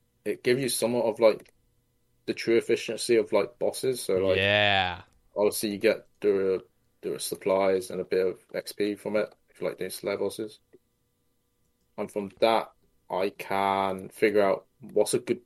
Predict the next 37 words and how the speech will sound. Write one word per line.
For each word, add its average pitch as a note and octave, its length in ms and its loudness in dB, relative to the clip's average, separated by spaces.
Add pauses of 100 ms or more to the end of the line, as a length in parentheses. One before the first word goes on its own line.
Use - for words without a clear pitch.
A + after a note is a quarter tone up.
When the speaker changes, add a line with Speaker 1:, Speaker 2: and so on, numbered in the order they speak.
Speaker 1:
boss - 280 0
to - 160 -20
do F#2+ 300 2 (340)
for F#2 400 2
a, F#2 140 -4 (100)
like, - 140 -6
finisher F2+ 340 -6
skill. G#2 320 -4 (680)
Speaker 2:
Yeah, F#2+ 640 0
Speaker 1:
And G2 40 0
that, G#2+ 140 0
Speaker 2:
that's - 180 -20
Speaker 1:
that - 160 -2
gives A#2+ 240 0
me A2 140 2
a G2+ 60 4
bit G2 180 2
more G2 120 -2
variety G2 400 0
in G#2 200 -10
what A2 140 -2
I A2 40 -4
wanna A2 160 -2
do A2+ 180 -2
in A2+ 100 -8
my G#2+ 200 -4 (760)
gameplay. - 260 -6 (460)
Speaker 2:
I C3 240 6
have A#2 500 6
to F#2+ 300 -2
just F#2+ 380 -6
fucking F#2+ 320 -2
shout F#2 360 -6
out F2+ 200 -6
Olympus. F#2 380 -12
Like, G2 180 -8
who, C#3 200 -4